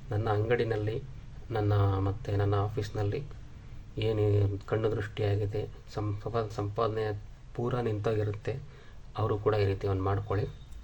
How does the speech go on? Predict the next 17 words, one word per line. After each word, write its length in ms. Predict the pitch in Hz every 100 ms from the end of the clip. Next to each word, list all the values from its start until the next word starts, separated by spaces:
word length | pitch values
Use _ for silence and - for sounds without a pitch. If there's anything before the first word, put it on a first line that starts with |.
| -
ಇದನ್ನ 160 | 110
ನೀವು 240 | 104 104 101
ಮಾಡಿ 540 | 101 113 127 101 101 - - - -
ಒಂದು 500 | 117 104 104 101 95
ಮೂರು 280 | 98 98 120
ಗಂಟೆ 280 | 110 113 113
ಹಾಕ್ಕೊಂಡು 540 | 101 101 104 143 98
ನೋಡಿ, 160 | 101 104
ಈ 40 |
ರೀತಿ 260 | 104 127 -
ಮಾಡ್ಕೊಂಡು 840 | 107 - - 113 139 101 101 - - - - - - - - 104
ಗಂಟು 300 | 117 131 110
ಹಾಕಿ 260 | 131 139
ಆಮೇಲೆ 260 | 110 113 127
ಪೂಜೆ 260 | - 107
ಮಾಡ್ಕೋಬೇಕು 540 | 101 98 - 101 101 110
ಮನೆಯಲ್ಲಿ. 580 | 104 107 104 104 101